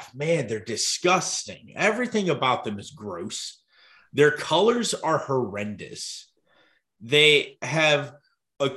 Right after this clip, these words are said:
culturally appropriated mascot. I just, you know, there's nothing about them that says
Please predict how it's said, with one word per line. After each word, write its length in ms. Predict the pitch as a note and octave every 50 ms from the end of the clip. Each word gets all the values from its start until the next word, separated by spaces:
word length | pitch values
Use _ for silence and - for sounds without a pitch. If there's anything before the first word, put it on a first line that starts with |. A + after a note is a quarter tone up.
| - - -
culturally 680 | - - - F#3 G3+ G#3+ G3+ - A#3+ A#3 G#3+ A3 G3
appropriated 1000 | E3 C3+ - - - - D#3 E3 F3 E3+ E3+ E3+ D#3 D3+ D3 C3+ C3 A#2+ A2 G#2+ G#2
mascot. 800 | G#2+ A2 B2 C3 B2+ - - - - D#2 C#2+ E2+ G#2 B2 - - -
I 160 | E3+ F#3 F#3+
just, 480 | F#3+ F3+ - G#3 A3 G#3 - - - -
you 120 | G3+ G#3
know, 440 | G#3 G#3 G3+ G3+ G3 F#3+ G3 - - _ _ _ _ _ _ _ _ _ _ _ _ _ _ _ _ -
there's 400 | D3+ D#3+ G#3+ G#3+ G3+ D#3 D#3 F#3
nothing 640 | F#3 F3 F3 F#3+ G3+ A3+ B3 - B3+ B3+ B3 A3+
about 500 | G#3+ E3 - - C#3 C3 B2+ B2 - -
them 240 | G#2+ G#2 A2 C3 C3
that 200 | C#3 C#3 C#3 C#3
says 440 | - - D#3+ D3+ D3 D3 C#3 -